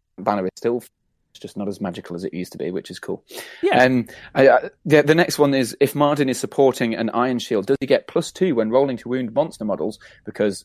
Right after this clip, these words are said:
Speaker 1: uh, he gets plus one already for Tirol Zul, his special spear, and plus one for the foe spear supporting an Iron Shield. And the answer is yes, which I'm glad, because, um, I've run Marden before, and I, I pointed this out to people and said, "Isn't this cool?"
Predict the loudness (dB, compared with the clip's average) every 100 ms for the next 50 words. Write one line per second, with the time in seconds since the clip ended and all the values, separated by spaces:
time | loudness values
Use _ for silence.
0 | -4 -2 0 0 0 -2 2 4 6 4
1 | 4 2 2 0 0 4 4 4 4 2
2 | 4 2 0 -2 -4 -6 -6 -8 -2 -2
3 | -4 -14 _ -6 -4 -6 -4 -4 -4 -10
4 | 0 2 2 0 -4 -2 -8 -6 -8 -6
5 | -6 -4 -2 0 0 0 -4 0 2 2
6 | 0 -8 -16 -20 0 4 6 6 4 0
7 | -4 2 4 2 0 2 2 2 0 0
8 | -2 -2 0 0 0 -4 2 2 4 0
9 | -4 -6 -16 -6 -4 0 0 0 0 0
10 | -2 -4 -6 -6 -6 -4 -4 -4 -8 0
11 | 4 4 2